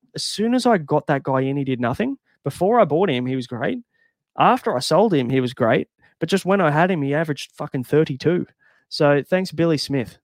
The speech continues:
And, and I, I'd probably speak for the Supercoach community because everybody traded him out at the same time. So, uh, yeah, he's come to life, Billy Smith. Eighty, uh, Joseph Suaalii, seventy-five, and Joey Manu, seventy-two, Tedesco, sixty-three. Those are probably the Supercoach relevant scores from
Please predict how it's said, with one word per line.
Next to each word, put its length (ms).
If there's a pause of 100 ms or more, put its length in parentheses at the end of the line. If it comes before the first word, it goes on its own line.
(140)
And, 100
and 160
I, 200
I'd 160
probably 320
speak 300
for 80
the 60
Supercoach 520
community 380
because 260
everybody 320
traded 320
him 80
out 140
at 60
the 60
same 240
time. 240 (540)
So, 400
uh, 180
yeah, 260
he's 200
come 180
to 80
life, 340
Billy 200
Smith. 360 (680)
Eighty, 460
uh, 240
Joseph 320
Suaalii, 380
seventy-five, 800
and 100
Joey 240
Manu, 320
seventy-two, 920
Tedesco, 380
sixty-three. 800
Those 200
are 60
probably 340
the 120
Supercoach 680
relevant 400
scores 360
from 300